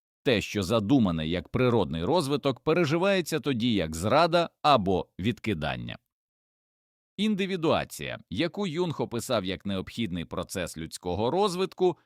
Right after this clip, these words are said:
стає родинною травмою. Якщо ви готові до своєї індивідуації, напишіть моє «я» в коментарях.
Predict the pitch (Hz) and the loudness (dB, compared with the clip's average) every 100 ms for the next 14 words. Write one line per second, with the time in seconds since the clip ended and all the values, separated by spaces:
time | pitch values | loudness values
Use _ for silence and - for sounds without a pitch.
0 | _ - - 123 101 87 95 98 - 117 | _ -14 -8 -4 -2 -2 -2 -4 -4 0
1 | 123 101 90 90 87 82 73 82 73 62 | 0 0 -2 -4 -4 -6 -6 -6 -6 -6
2 | 60 50 - - 110 170 - 220 202 170 | -12 -14 -20 -8 -6 -4 -4 -2 0 0
3 | 190 185 165 131 - 123 117 110 - 101 | 0 -2 -2 -4 -4 -2 0 0 -2 -4
4 | 85 80 76 120 165 - 80 64 - _ | -4 -4 -2 0 0 -2 -8 -10 -14 _
5 | _ 117 147 135 135 - 190 180 143 135 | _ -2 -2 -2 -4 -4 -8 -6 -4 -2
6 | 127 113 92 95 110 104 95 87 80 76 | 0 0 0 -2 -2 -4 -4 -4 -6 -8
7 | 58 - | -8 -12